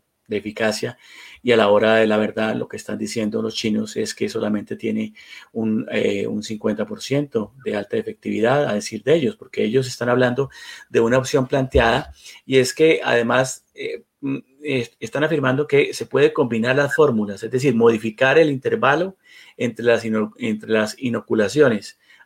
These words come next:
añadir una tercera dosis al programa de vacunación o modificar la tecnología usada.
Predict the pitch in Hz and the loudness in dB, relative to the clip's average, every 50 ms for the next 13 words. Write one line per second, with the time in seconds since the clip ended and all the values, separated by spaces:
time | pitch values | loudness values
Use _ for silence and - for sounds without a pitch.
0 | _ - 120 120 123 120 131 143 151 165 175 170 170 - 127 - - 147 147 156 | _ -2 0 4 6 6 6 6 6 6 4 4 4 2 2 2 4 4 6 8
1 | 156 156 156 143 - 156 139 131 127 - 117 113 113 120 131 135 135 123 - - | 8 8 8 6 4 0 -4 -6 -4 -4 -4 -4 -2 -2 0 0 0 -2 -2 -4
2 | 113 107 104 98 - - 143 151 160 147 131 120 117 110 110 113 107 - 117 117 | -6 -6 -6 -6 -4 -4 -4 -2 -2 -2 -2 -2 -2 -2 -6 -10 -6 -4 -2 0
3 | 123 127 127 - 113 113 110 110 107 - 107 110 113 113 113 - 113 - 110 - | 0 0 0 -2 -4 -8 -8 -8 -8 -4 0 2 2 2 0 -2 -6 -6 -8 -8
4 | - - | -10 -14